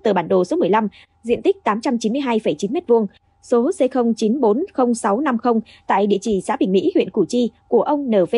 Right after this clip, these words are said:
T và bà N T C N làm chủ với giá hai phẩy bốn tỷ,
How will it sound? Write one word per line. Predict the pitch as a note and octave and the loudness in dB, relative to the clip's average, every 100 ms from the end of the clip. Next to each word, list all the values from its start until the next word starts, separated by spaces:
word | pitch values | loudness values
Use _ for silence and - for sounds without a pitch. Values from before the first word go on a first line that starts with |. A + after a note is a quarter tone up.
| A3+ | 0
T | A3+ G#3+ - _ | 0 0 -4 _
và | A3+ A3 | 0 0
bà | G#3+ G#3 G3+ | 2 0 2
N | G3+ G3 | 2 2
T | C#4 C#4+ | 2 2
C | C#4+ | 2
N | A3+ F#3 E3+ | 2 2 2
làm | F3+ | -2
chủ | E3 G3 D3 _ - | 2 0 0 _ -2
với | A3+ | 0
giá | C#4 C4+ D#4+ | 2 -2 -2
hai | C#4 | -4
phẩy | B3+ F#3 - | -2 -2 0
bốn | G3+ | 0
tỷ, | C#4 E3+ | 2 0